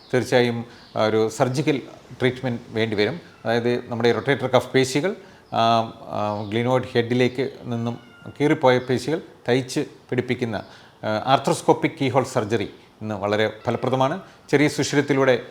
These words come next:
ആണ് ഇത് സർജറി ചെയ്യുന്നത്. ചെറിയ സുഷിരങ്ങളിലൂടെയുള്ള സർജറി ആയതിനാൽ രക്തനഷ്ടം അധികം ഉണ്ടാകുന്നില്ല. അതുപോലെ തന്നെ പോസ്റ്റ് ഓപ്പറേറ്റീവ് പീരിയഡിലുള്ള പെയിൻ വളരെ കുറവായിരിക്കും. ആ, കുറച്ചുകൂടി വേഗത്തിൽ നമുക്ക്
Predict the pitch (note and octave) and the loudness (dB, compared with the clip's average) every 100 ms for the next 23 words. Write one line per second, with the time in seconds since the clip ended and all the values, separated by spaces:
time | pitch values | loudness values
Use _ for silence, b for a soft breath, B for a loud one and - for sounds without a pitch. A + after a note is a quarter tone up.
0 | B B - A#2 B2 A#2+ - A2 A#2 A2 | B B -4 -2 -2 -6 -8 0 0 0
1 | - - - A2 A2 G#2 A#2 A2 A2+ D3 | -4 -12 -6 -4 -2 -2 -4 -4 -2 -4
2 | - B B - C#3 C#3 C3+ C3 - - | -6 B B 0 2 6 6 4 0 -12
3 | - C#3+ - D3+ D3+ C#3+ C#3+ C#3 B2+ C3 | -8 -6 0 2 2 4 4 4 4 0
4 | B2 C3 B2 A#2+ B2 B2 A#2+ - - G#2+ | 0 2 2 2 0 -2 -4 -12 -18 -4
5 | A#2 - C3 B2 - A#2 A2+ A2 G#2+ G#2 | -4 -2 -2 -2 -4 -6 -4 -4 -4 0
6 | G#2+ A2 A2+ A2+ D3 B B B A#2 A#2+ | 0 0 -2 -4 -6 B B B -2 2
7 | B2 A#2 A#2 A2 - - A#2 - B2+ B2 | 2 2 -2 -4 -8 -2 -2 -2 -2 -2
8 | A#2+ - A#2+ A#2 G#2+ A2+ G#2+ B2 A#2+ A#2 | -2 -2 -2 0 -2 -2 -2 0 0 2
9 | G#2 G#2 G#2+ G#2 A2+ G#2+ D#3 E3 B B | 2 2 0 2 2 0 -10 -16 B B
10 | B - A2 A2+ B2 A#2 C3 B2 A2+ A#2 | B -6 -4 -2 -4 -2 0 2 2 2
11 | B2 C3 C#3 A2+ A2+ F3+ | 2 0 -4 -4 -6 -6